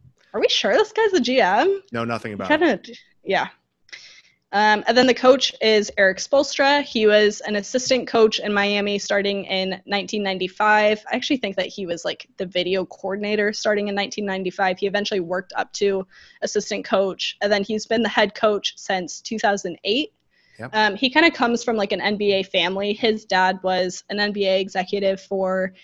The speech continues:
Speaker 1: the Buffalo Braves, the Trailblazers, the Nuggets, and the Nets.
Speaker 2: Yeah, we've mentioned
Speaker 1: So
Speaker 2: his, his dad before.
Speaker 1: Yeah.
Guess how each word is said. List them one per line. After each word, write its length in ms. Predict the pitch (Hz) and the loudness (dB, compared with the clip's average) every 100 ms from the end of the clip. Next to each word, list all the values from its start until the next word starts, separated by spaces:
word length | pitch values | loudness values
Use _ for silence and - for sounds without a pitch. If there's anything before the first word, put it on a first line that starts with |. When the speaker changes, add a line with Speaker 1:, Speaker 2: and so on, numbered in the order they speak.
| _ | _
Speaker 1:
the 80 | - | -2
Buffalo 340 | - 180 196 190 | -2 0 0 0
Braves, 680 | 226 240 247 240 - - - | 4 6 8 4 -2 -14 -4
the 260 | 190 180 | -2 0
Trailblazers, 760 | 175 233 233 220 220 220 208 202 | -2 0 2 2 2 0 0 -2
the 80 | 185 | -6
Nuggets, 680 | 190 202 196 185 175 - - - | -2 -2 0 -2 -2 -10 -16 -10
and 340 | 190 185 185 | -8 -6 -6
the 40 | 170 | -6
Nets. 600 | 117 - - - - - | -6 -8 -14 -12 -12 -12
Speaker 2:
Yeah, 160 | 120 170 | -8 -6
we've 180 | 101 101 | -6 -8
mentioned 320 | 101 - 107 | -8 -8 2
Speaker 1:
So 220 | 262 226 | 4 4
Speaker 2:
his, 100 | - | 2
his 220 | 131 120 | -6 -8
dad 240 | 107 110 123 | -4 -4 -4
before. 320 | 127 170 - _ _ _ _ _ _ _ _ _ | -10 -10 -10 _ _ _ _ _ _ _ _ _
Speaker 1:
Yeah. 280 | 285 359 | 2 2